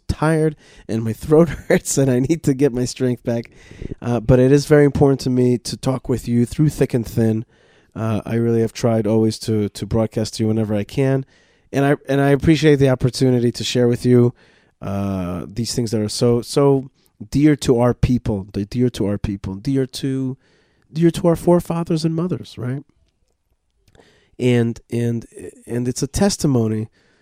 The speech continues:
to, uh, to our peoplehood that we can remember their memories and feel their feelings. And of course, that's through the great Torah. It all comes together. It's gonna all come together. The Torah, the peoplehood, the land, the God.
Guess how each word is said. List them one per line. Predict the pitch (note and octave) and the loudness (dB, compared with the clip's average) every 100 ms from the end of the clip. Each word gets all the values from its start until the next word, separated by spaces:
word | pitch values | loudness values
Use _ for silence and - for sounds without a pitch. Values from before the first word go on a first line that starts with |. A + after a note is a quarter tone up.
| _ _ - | _ _ -4
to, | - C3 B2 B2 B2 A#2+ A#2 - _ _ _ _ _ | 2 4 4 4 2 2 0 -6 _ _ _ _ _
uh, | - A2 G#2 G#2 G#2 G2+ - - | -6 -4 -4 -4 -6 -8 -10 -6
to | - D3 | 0 0
our | B2+ | 2
peoplehood | - G3+ D3+ C3 A2+ | 0 2 0 2 0
that | A2+ | -2
we | C3 | -2
can | - C3+ | -2 -2
remember | A#2+ B2 C#3 C3+ A2+ G#2+ F#2+ _ _ - | 0 2 2 2 0 -4 -8 _ _ -6
their | G2+ A#2 | 0 0
memories | A2+ G#2+ G2+ G2 F#2 F#2 | 0 -4 -4 -4 -4 -8
and | F2+ G2+ | -12 -12
feel | - D3 B2+ | -4 -2 0
their | A2+ | -2
feelings. | G2 A2 G2+ F#2+ | -4 -6 -6 -8
And | A#2+ | -12
of | - | -4
course, | C#3+ B2+ | -2 -2
that's | - | -8
through | - B2+ | -4 -2
the | A2 | 0
great | A#2 G#2+ | -4 -4
Torah. | - B2 G#2+ F2+ _ - _ - | -8 -10 -10 -14 _ -20 _ 0
It | E3+ | 2
all | A#3+ | 2
comes | - A#3 | 0 -4
together. | - G3 D#3 G#2+ | -2 0 -2 -4
It's | - | -6
gonna | F#3+ - | -8 0
all | F3+ G3+ | 4 4
come | - G3 | 0 -4
together. | F3+ D#3 G#2 - _ _ - | 0 0 0 -8 _ _ -10
The | B2+ | -4
Torah, | - F3+ E3+ D#3 | 2 2 2 -2
the | C#3 B2 | -4 -2
peoplehood, | - G3 D#3+ C#3+ D3 C3+ | -2 0 -2 0 0 0
the | B2 | 0
land, | D3+ D#3+ C#3+ A#2 | 2 2 0 -2
the | B2+ | -2
God. | A#2 D3+ D3 C#3+ | 0 2 0 -6